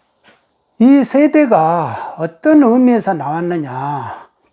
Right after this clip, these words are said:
비과세잖아요. 그러면 국세청 입장에서는, 국가 입장에서는 비과세를 해주는 게 좋겠어요? 안 해주는 게 좋겠어요?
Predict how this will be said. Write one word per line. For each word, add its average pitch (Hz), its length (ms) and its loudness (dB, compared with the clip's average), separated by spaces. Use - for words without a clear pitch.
비과세잖아요. 170 1200 -2
그러면 285 300 4
국세청 277 600 -2
입장에서는, 208 640 -2
국가 285 360 0
입장에서는 220 680 -4
비과세를 262 580 0
해주는 294 400 2
게 233 120 0
좋겠어요? 214 540 -8
안 208 220 -4
해주는 180 340 -4
게 147 100 -6
좋겠어요? 143 580 -12